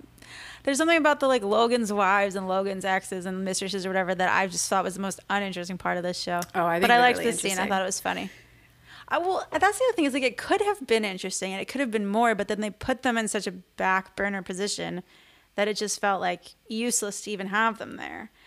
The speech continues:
Speaker 1: So I feel like they could have done more with it, but because they didn't, it just was not, like, those, those people didn't get to be real people. Like, who, Carrie is just a caricature of a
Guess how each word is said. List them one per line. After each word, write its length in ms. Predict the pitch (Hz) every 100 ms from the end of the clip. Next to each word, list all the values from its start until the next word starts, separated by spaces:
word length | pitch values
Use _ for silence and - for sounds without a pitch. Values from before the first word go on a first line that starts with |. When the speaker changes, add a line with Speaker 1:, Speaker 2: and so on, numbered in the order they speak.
| - _ -
Speaker 1:
So 200 | - 233
I 120 | 220
feel 180 | 226 262
like 100 | 269
they 100 | 262
could 180 | 214 262
have 120 | 254
done 200 | 220 214
more 200 | 202 214 233
with 140 | 214
it, 80 | 196
but 140 | 196
because 260 | 208 - 220
they 140 | 214
didn't, 520 | 185 226 220 202 202 - _ _ _ _ _ _ _
it 100 | 220 220
just 320 | 220 202 -
was 160 | 208
not, 200 | 208 202 -
like, 160 | 214
those, 180 | 214 214
those 200 | 190 214
people 340 | - - 269 277
didn't 220 | 226 208
get 100 | 202
to 80 | 233
be 220 | 202 240
real 220 | 214 208 208
people. 320 | 240 220 -
Like, 180 | 113 202
who, 180 | 262 226
Carrie 320 | - 233 240
is 120 | 226
just 160 | 208 -
a 100 | 190
caricature 680 | - - 214 202 196 190 180
of 140 | 180
a 200 | 170 175